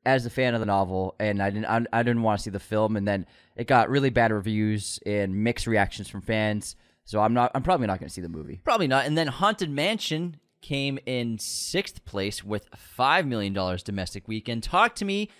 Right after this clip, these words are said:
Speaker 2: pulled in another four point seven million dollars. This movie is eventually gonna start turning a profit. I
Speaker 1: It's
Speaker 2: believe
Speaker 1: at
Speaker 2: it's
Speaker 1: twenty-six million total right now.
Speaker 2: And it cost,
Speaker 1: Yeah,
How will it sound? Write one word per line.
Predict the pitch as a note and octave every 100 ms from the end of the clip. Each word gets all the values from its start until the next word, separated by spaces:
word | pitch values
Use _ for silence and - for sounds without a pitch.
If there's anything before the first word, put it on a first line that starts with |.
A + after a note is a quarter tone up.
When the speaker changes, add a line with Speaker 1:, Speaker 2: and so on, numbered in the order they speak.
| _ -
Speaker 2:
pulled | - D3+ C#3+
in |
another | C#3 C3+ B2+ A#2
four | - C#3
point | C3 C#3 C3
seven | - C3
million | B2 A#2+ A#2
dollars. | A2+ A#2 C3
This | B2+ B2+
movie | C3 B2 B2+ B2+ - -
is | - B2 -
eventually | B2+ A2+ B2 C3 A#2+
gonna | A#2+
start | - A2+
turning | - A#2+ A2
a |
profit. | - B2+ E3+ -
I | A2+
Speaker 1:
It's | C3
Speaker 2:
believe | B2+ D3+
Speaker 1:
at | D3
Speaker 2:
it's | -
Speaker 1:
twenty-six | D#3+ D#3 E3+ C#3
million | B2+ B2+ A2+
total | A2 G2+
right | F#2+ F#2
now. | F2+
Speaker 2:
And | B2
it |
cost, | A#2 C3 C3+ C#3 C3 - -
Speaker 1:
Yeah, | G#2 F2+